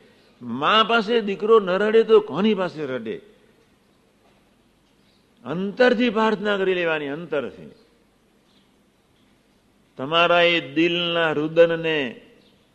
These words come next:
એને એટલું બધું ગમે, એટલું બધું ગમે. હાશ! હવે આના દર્દના આંસુને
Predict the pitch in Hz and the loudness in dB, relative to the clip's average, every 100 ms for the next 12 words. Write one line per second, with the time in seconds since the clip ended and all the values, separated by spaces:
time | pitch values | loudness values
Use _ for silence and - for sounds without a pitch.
0 | _ _ _ _ _ 135 160 165 170 196 | _ _ _ _ _ -6 -2 -2 -2 -2
1 | 202 202 202 165 135 147 180 180 156 143 | 2 2 2 0 -2 -2 0 0 -2 -4
2 | 165 196 196 208 151 120 120 165 175 131 | -2 0 0 -2 -2 -4 0 2 2 0
3 | 90 - _ _ 107 113 143 185 196 - | -8 -20 _ _ -6 0 2 2 2 -2
4 | - - _ _ _ _ _ _ _ _ | -14 -18 _ _ _ _ _ _ _ _
5 | _ _ _ _ _ _ _ _ _ _ | _ _ _ _ _ _ _ _ _ _
6 | _ _ _ _ _ _ _ _ _ _ | _ _ _ _ _ _ _ _ _ _
7 | _ _ - 113 147 165 165 165 156 135 | _ _ -16 -8 -4 0 0 2 0 -2
8 | 127 156 156 160 147 139 139 165 170 190 | -4 -4 -4 -4 -4 -4 -6 -8 -4 -4